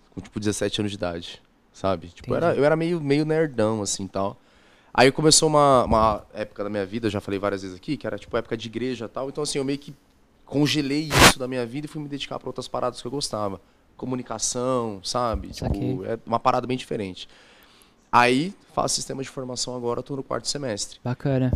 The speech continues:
Speaker 1: Né? E
Speaker 2: São quatro anos, né?
Speaker 1: São quatro anos.
Speaker 2: Entendi.
Speaker 1: Né? E eu quero montar toda a minha carreira pra chegar no ponto de, de ter, por exemplo, um mestrado, né? Ter um doutorado, pra começar a dar aula disso. Porque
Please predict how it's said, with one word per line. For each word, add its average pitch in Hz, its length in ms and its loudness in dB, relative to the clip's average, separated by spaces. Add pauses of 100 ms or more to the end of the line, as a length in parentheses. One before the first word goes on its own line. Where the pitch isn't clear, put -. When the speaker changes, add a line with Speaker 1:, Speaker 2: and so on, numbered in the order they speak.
Speaker 1:
Né? 104 240 0
E 110 640 0
Speaker 2:
São - 120 -2
quatro 180 280 6
anos, 135 260 6
né? 147 220 4 (320)
Speaker 1:
São - 120 -10
quatro 113 300 2
anos. 90 320 -4
Speaker 2:
Entendi. 113 340 -2
Speaker 1:
Né? 98 280 -6
E 113 100 -2
eu 110 80 2
quero 120 240 2
montar 135 320 2
toda 139 280 0
a - 20 0
minha 135 160 0
carreira 131 580 0
pra - 140 -6
chegar 117 180 -8
no 117 100 -6
ponto 120 400 -4
de, 123 640 -4
de 104 540 -6 (320)
ter, 104 100 -2
por 101 140 -8
exemplo, 98 380 -10
um - 20 -14
mestrado, 95 720 -4
né? 92 220 -10
Ter - 100 -12
um 95 100 -8
doutorado, 101 560 -4 (340)
pra 117 120 0
começar 117 300 -2
a 110 40 -4
dar 123 180 0
aula 117 240 -2
disso. 95 300 -12
Porque - 240 -6